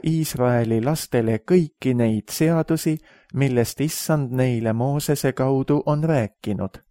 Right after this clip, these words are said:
On väga suur vahe, kas otsitakse lihtsalt religioosseid elamusi ja ekstaasi või Issanda tahet selleks, et seda täita. Tänapäeval on ühiskond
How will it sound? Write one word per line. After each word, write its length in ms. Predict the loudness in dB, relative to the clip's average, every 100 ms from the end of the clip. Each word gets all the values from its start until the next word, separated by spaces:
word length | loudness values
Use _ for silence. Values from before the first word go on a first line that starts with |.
| _ _ _ _ _ _ _ _ _ _ _ _ _ _ _ _ _
On 280 | 2 4 4
väga 320 | 2 2 0
suur 500 | 2 2 4 2 0
vahe, 440 | 0 0 0 -2 -2
kas 240 | 2 2 2
otsitakse 720 | -2 0 -2 -2 -2 0 0 0
lihtsalt 540 | 0 -4 -2 -2 0
religioosseid 1040 | 0 2 2 2 2 2 0 0 2 4 2
elamusi 720 | 2 0 0 0 2 0 2
ja 220 | 2 2 2
ekstaasi 840 | -2 -2 -2 0 0 0 0 0 -4 -20 -20 -16 2
või 280 | 6 6 6
Issanda 600 | 0 0 -2 -2 2 0
tahet 480 | 0 0 0 -2 -12 -8
selleks, 540 | 0 2 2 -2 -4
et 120 | -4
seda 260 | 0 0 2
täita. 520 | 2 0 -4 _ -4 -4 _ _ _ _ _ _ _ _ _ _ _ 0
Tänapäeval 800 | 2 2 2 2 4 4 2 2
on 220 | 0 2
ühiskond 800 | 0 0 -2 -2 0 0 0 -4